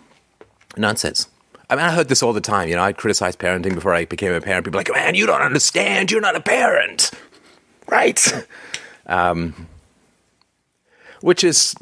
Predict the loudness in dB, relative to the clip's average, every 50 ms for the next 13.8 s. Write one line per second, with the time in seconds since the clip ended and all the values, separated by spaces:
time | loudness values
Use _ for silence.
0 | -18 _ _ -4 0 2 2 2 2 2 0 2 0 -2 -2 0 -2 -2 0 -2
1 | -2 0 2 2 2 2 2 2 2 2 2 0 -2 -4 0 0 0 2 2 2
2 | 0 0 0 2 2 2 2 0 -2 -8 -8 -2 0 0 0 0 0 0 2 2
3 | 2 4 2 2 2 2 0 0 0 -2 -4 -2 0 2 2 2 0 -2 -6 -12
4 | _ _ _ _ _ _ _ _ _ _ _ _ _ _ 0 2 4 4 4 4
5 | 4 4 2 0 0 -2 0 0 0 0 0 -2 -2 0 0 0 2 0 0 -2
6 | -6 -10 -16 -20 -20 -8 -4 -2 0 0 0 0 0 0 0 2 2 2 2 2
7 | 0 0 -2 0 0 0 0 0 0 0 0 0 0 -2 -2 -2 0 0 0 0
8 | 0 0 -2 -2 -2 0 0 0 2 0 0 0 0 0 0 2 2 2 2 0
9 | 0 0 0 0 2 2 2 2 2 2 2 0 0 0 0 2 2 2 2 0
10 | 0 0 0 0 0 0 -2 -2 0 0 -2 -2 -2 -2 -2 -2 0 0 -2 0
11 | 0 0 0 2 2 0 -2 -2 -6 -12 -12 -12 -12 -12 -8 -4 -4 -4 -2 0
12 | 0 0 2 2 0 0 -2 -4 _ -20 -20 -20 -20 -20 -20 -20 -20 _ _ _
13 | _ _ _ -4 0 2 2 2 2 2 0 -2 -4 -6 -6 -6